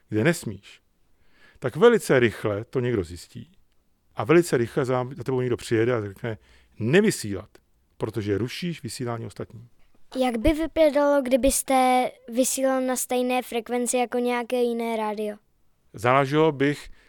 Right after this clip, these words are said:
Speaker 1: jakým způsobem bych tam, eh, správně zabalil tu informaci o té mém hlase nebo té hudbě. Kdybych použil stejnou nebo podobnou, tak by, eh, u klasického rádia analogového, tam byste slyšeli dvě stanice přes sebe.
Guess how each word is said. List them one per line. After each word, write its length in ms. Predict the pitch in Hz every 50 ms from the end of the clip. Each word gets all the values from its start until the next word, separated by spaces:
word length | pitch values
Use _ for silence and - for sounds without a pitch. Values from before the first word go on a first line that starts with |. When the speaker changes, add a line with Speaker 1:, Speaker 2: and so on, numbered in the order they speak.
| _ _ -
Speaker 1:
jakým 220 | 127 131 196 202
způsobem 380 | - 170 143 - 175 165 160 160
bych 120 | 151 143
tam, 320 | - - 165 151 147 139 127
eh, 160 | 117 113 107
správně 580 | - - - 123 120 120 127 135 147 147 147 - _ _ - 190
zabalil 400 | 151 101 117 120 120 143 143 147
tu 120 | 143 - 143
informaci 480 | 127 113 - 143 131 131 120 - 147
o 40 | 127
té 140 | - 147 139
mém 180 | 139 135 123 95
hlase 280 | 92 101 95 - -
nebo 160 | 131 123 123
té 140 | 123 143 117
hudbě. 520 | 90 98 104 98 95 107 98 98 123 185 - _ _ _ _ _ _ _ -
Kdybych 220 | - 113 147 143
použil 260 | 165 170 160 185 170
stejnou 500 | - - - 110 107 104 104 98 101 123
nebo 140 | 139 139 120
podobnou, 600 | - - 98 95 98 98 104 107 120 139 175 175 - _ _ _ _ _ _ _ _ _
tak 280 | - 131 127 131 120 135
by, 540 | 127 127 147 147 151 147 151 147 147 151 156
eh, 80 | 127 117 113 113 113 113 110 120 -
u 380 | 247 190 139 131 120 113 104 -
klasického 880 | - 123 117 - - - - - 175 170 165 156 135 135 123 98 90 90 - - _ _ _ _ _ _ _ -
rádia 440 | - 113 117 117 120 131 143 131 107
analogového, 680 | 101 95 90 95 98 101 104 117 123 131 135 143 143 127 -
tam 160 | - 131 131 147
byste 200 | 151 - - 120
slyšeli 320 | 101 110 - - 135 123
dvě 140 | 107 107 107
stanice 300 | - 123 107 101 95 104
přes 200 | - - 92 -
sebe. 260 | - 104 90 87